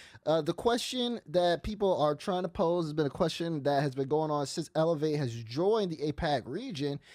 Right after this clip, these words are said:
is has Elevate elevated the apac region already? Are they the reason why some of these teams are playing better?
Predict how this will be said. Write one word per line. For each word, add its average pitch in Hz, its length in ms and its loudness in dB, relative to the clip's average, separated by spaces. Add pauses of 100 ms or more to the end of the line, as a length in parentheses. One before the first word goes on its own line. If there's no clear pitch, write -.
(220)
is 190 260 2
has 185 500 2 (120)
Elevate 165 680 2 (480)
elevated 175 720 2
the 160 120 -8 (100)
apac 175 500 2
region 127 480 -6 (280)
already? 117 720 0
Are 160 180 0
they 165 400 -2
the 139 80 -6
reason 156 360 -4
why 147 160 -4
some 143 120 -12
of 135 80 -10
these 127 100 -10
teams 131 280 -10
are 117 40 -8
playing 143 280 -8
better? 175 420 2